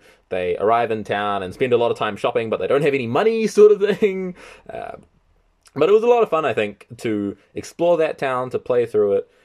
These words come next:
and it was really good. So they arrived in town, they got to visit the pub that one of the previous player characters had built, not one who's playing in this campaign, and they got to interact with those player characters run by me.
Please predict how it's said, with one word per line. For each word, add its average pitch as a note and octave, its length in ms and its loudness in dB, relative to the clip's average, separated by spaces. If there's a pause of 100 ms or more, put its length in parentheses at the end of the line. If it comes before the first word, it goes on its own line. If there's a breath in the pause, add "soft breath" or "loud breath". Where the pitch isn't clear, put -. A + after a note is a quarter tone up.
(100 soft breath)
and C3 240 -2
it D#3+ 40 0
was E3+ 160 0
really F#3+ 180 2
good. G#2 280 -4 (380)
So D#3+ 420 2 (460)
they B2 320 2
arrived D3 320 2
in A#2+ 140 -6
town, A#2 440 -2
they G2+ 120 0
got A2+ 160 -2
to A2+ 60 -14
visit A2 320 -2
the - 60 -8
pub B2+ 440 -2
that G#2 240 -2
one A2 160 -2
of G2+ 80 -4
the G2 160 0
previous D#3 720 -4 (100)
player D3 180 2
characters C#3+ 400 -2
had C#3 160 -2
built, D#3 240 0
not - 340 -8
one G2+ 180 -4
who's G2+ 120 -10
playing G2 260 -6
in F#2+ 100 -10
this G2 120 -8
campaign, G#2 500 -6
and G#2 100 -8
they A#2 40 0
got C#3+ 140 -2
to - 120 -10
interact A2+ 340 -4
with A2 100 -4
those G#2 380 -2 (360 soft breath)
player E3 160 2
characters D#3 440 -2
run C#3 120 0
by A2+ 160 0
me. A#2+ 320 -6